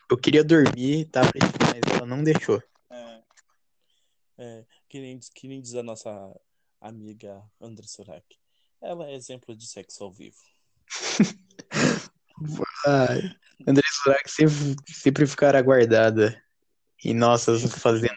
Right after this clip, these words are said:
Speaker 2: na,
Speaker 1: seis.
Speaker 2: na, na, nas nossas lembranças, vai ficar guardadinho.
Speaker 1: Sim. Após, após daí, a pessoa voltou lá, a, a menina já queria, já, a menina, na verdade, antes de sair do date, ela já tinha pergun-,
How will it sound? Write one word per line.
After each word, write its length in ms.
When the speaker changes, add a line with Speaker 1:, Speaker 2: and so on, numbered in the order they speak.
Speaker 2:
na, 60
Speaker 1:
seis. 380
Speaker 2:
na, 240
na, 300
nas 160
nossas 460
lembranças, 600
vai 100
ficar 180
guardadinho. 640
Speaker 1:
Sim. 500
Após, 560
após 380
daí, 260
a 80
pessoa 380
voltou 440
lá, 320
a, 520
a 80
menina 360
já 120
queria, 300
já, 160
a 80
menina, 420
na 120
verdade, 580
antes 200
de 100
sair 160
do 100
date, 560
ela 140
já 100
tinha 160
pergun-, 400